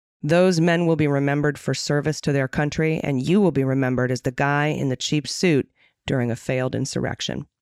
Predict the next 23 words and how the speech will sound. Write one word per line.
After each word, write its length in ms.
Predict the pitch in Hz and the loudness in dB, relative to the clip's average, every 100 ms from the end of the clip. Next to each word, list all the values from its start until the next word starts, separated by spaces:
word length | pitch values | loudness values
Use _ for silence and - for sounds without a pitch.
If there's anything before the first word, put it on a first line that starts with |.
| _ _ _ _ _ - | _ _ _ _ _ -2
And 360 | 247 247 139 | 2 2 0
from 280 | - 165 156 | -4 -2 -2
Patanzi 960 | 175 - - 175 208 208 151 127 - - | -2 -4 -2 2 4 2 0 -2 -6 -8
at 200 | 156 - | -6 -4
the 180 | 156 143 | -2 -2
Bradenton 680 | - 135 165 226 240 214 202 | -4 0 2 2 2 2 0
Herald, 540 | 151 190 143 76 - - - | 0 -2 -2 -2 -6 -14 -8
I 80 | 160 | -2
love 220 | 175 160 | 0 0
these 160 | 147 | 0
local 380 | 135 147 - - - - | 0 -2 -2 -8 -10 -6
news 320 | 151 165 170 | -2 0 0
outlets, 400 | 127 - 69 - - - - - _ | -2 -4 -6 -8 -18 -20 -20 -20 _
a 80 | - | -4
state 400 | - 202 233 - | 0 2 0 0
judge 560 | - 175 143 - - - | 0 0 0 -6 -14 -14
struck 400 | - - 170 - | -10 -2 -2 0
down 400 | 180 165 165 156 | 0 2 0 0
North 220 | 147 165 | 2 0
Florida's 420 | - 170 160 160 - | 0 0 2 2 0
congressional 560 | 160 151 151 - 143 | -2 0 0 0 -2
district 400 | 131 127 131 127 | -2 -2 -4 -4
Saturday, 680 | - 170 147 139 117 113 | -4 -2 0 0 0 -2